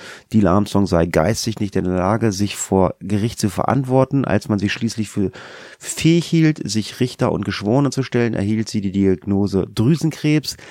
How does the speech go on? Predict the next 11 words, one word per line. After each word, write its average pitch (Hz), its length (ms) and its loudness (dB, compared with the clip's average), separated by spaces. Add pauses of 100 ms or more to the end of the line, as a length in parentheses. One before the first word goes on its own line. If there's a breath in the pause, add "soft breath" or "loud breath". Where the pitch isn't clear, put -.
(260 loud breath)
Das 113 160 0
Verfahren 107 480 0
wurde 98 140 0
erneut 107 280 2
aufs 127 160 0
Eis - 300 -2
gelegt, 117 400 -2
während 98 240 4
sie 98 160 -2
auf 95 220 0
der, 92 160 0